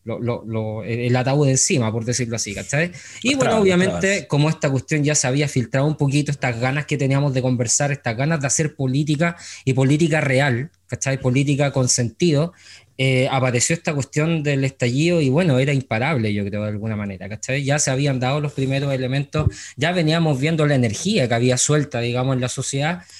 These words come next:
Speaker 1: y eventualmente se transforma en esto que, que estamos viviendo hoy día como primer hito fundamental, importante, o mejor dicho, segundo hito, porque para mí el primero fue el,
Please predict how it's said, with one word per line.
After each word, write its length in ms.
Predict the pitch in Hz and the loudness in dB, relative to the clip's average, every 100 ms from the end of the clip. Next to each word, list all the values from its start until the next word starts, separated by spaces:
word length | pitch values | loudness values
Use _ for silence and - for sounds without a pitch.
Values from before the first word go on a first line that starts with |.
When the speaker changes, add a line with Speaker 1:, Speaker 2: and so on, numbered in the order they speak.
| - | -12
Speaker 1:
y 100 | - | -2
eventualmente 560 | 202 226 240 240 233 240 | 0 2 0 0 -2 -2
se 180 | - 214 | -2 0
transforma 480 | 202 185 190 202 190 | 0 -2 2 2 4
en 80 | 180 | 2
esto 240 | 180 175 | 0 -2
que, 260 | 165 185 151 | 0 0 -2
que 100 | - | -8
estamos 340 | - 160 156 | -4 0 0
viviendo 280 | 156 160 156 | 2 2 2
hoy 80 | 147 | 2
día 340 | 151 180 185 | 2 2 2
como 220 | 147 143 | 2 2
primer 400 | 139 135 151 180 180 | 4 4 4 2 0
hito 400 | 175 190 190 - | 0 2 -2 -2
fundamental, 640 | - 143 143 139 131 165 | 0 2 4 2 2 2
importante, 760 | 165 - 135 - 170 180 185 190 - - | 2 0 -2 0 -2 0 -4 -4 -14 -4
o 160 | 139 156 | -2 2
mejor 300 | 147 147 160 | 0 0 0
dicho, 220 | 175 143 | 0 0
segundo 480 | - 143 190 165 139 | 0 2 2 4 4
hito, 220 | 135 165 | 4 2
porque 240 | 139 131 | 0 -2
para 120 | 127 | -2
mí 80 | 131 | 0
el 60 | 139 | 0
primero 360 | 135 135 135 | 0 0 0
fue 420 | 135 - 143 147 123 | -2 -2 -2 0 -4
el, 260 | 120 117 | -4 -8